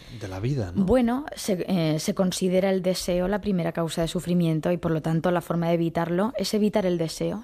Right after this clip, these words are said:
Speaker 2: es evitar el apego, es evitar el vínculo. Y en esos siete años, pues ellos, mm, claro, <laughs> o sea, él pasó de vivir solo a tener una pareja de la que estaba completamente enamorado, tener una hija,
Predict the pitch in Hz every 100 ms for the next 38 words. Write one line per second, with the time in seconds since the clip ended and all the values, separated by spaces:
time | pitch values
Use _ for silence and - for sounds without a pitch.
0 | - 175 202 185 180 180 175 165 190 175
1 | 190 185 - 196 185 190 175 180 196 185
2 | 185 196 - - - - 196 180 196 226
3 | - 240 233 214 208 208 214 254 - 175
4 | 180 185 196 240 - - - - - -
5 | - 185 170 170 170 170 _ - - 180
6 | 180 202 175 - - 190 - - - -
7 | 180 190 196 208 - 208 175 165 170 -
8 | 202 208 247 - _ _ _ - - 170
9 | 165 165 151 170 175 180 175 170 165 165
10 | 170 175 220 - 190 180 170 175 175 175
11 | 185 170 170 175 170 175 - 175 165 185
12 | 180 180 180 180 175 175 170 170 185 190
13 | 196 202 208 _ _ - 185 180 175 170
14 | 185 196 - 190 185 214